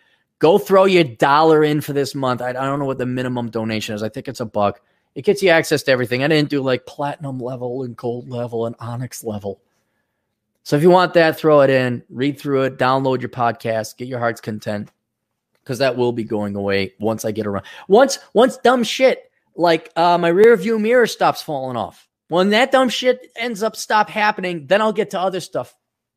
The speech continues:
Swear to God, all this back office bullshit you gotta do. And it's all because of politics, all because these fucking sanctimonious, censoring, tyrannical,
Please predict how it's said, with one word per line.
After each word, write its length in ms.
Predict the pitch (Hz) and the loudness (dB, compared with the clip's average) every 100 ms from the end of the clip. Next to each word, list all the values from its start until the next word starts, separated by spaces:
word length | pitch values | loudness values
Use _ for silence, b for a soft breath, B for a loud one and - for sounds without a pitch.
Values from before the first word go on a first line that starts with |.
| _ _ _ _ _ _ _ _ _ _ _ _ _ _ _ _ _ _ _ | _ _ _ _ _ _ _ _ _ _ _ _ _ _ _ _ _ _ _
Swear 280 | - 285 370 | -8 -4 -2
to 80 | |
God, 280 | 240 233 226 | -2 -2 -2
all 200 | - 214 | -2 -2
this 200 | 269 - | -2 -6
back 400 | - 208 220 220 | -8 -8 -6 -4
office 340 | 202 196 180 - | -6 -6 -8 -6
bullshit 560 | 147 156 139 143 123 | -4 -4 -4 -8 -8
you 100 | 135 | -8
gotta 280 | 147 160 156 | -6 -6 -8
do. 360 | 131 135 127 - _ _ _ _ _ _ _ _ _ _ _ _ | -10 -12 -12 -16 _ _ _ _ _ _ _ _ _ _ _ _
And 100 | 208 | -2
it's 140 | 226 - | -2 0
all 240 | - 254 | 4 4
because 400 | 269 277 247 226 | 4 0 -2 -2
of 100 | 214 | -6
politics, 560 | - 165 151 143 139 - | -6 -4 -2 -4 -10 -8
all 180 | 180 226 | 0 0
because 400 | 294 233 202 208 | 0 -4 -4 -6
these 220 | 202 151 | -6 -10
fucking 460 | - _ 208 208 175 | -12 _ -6 -6 -10
sanctimonious, 960 | - 196 233 220 214 180 180 175 165 - b b | -6 -6 -6 -4 -2 -2 -2 -2 -4 -6 b b
censoring, 640 | - - 226 226 208 220 190 | -16 -4 -2 -2 -2 -2 -2
tyrannical, 1000 | 185 160 160 170 196 196 - 190 185 | -4 -2 0 0 0 0 0 2 0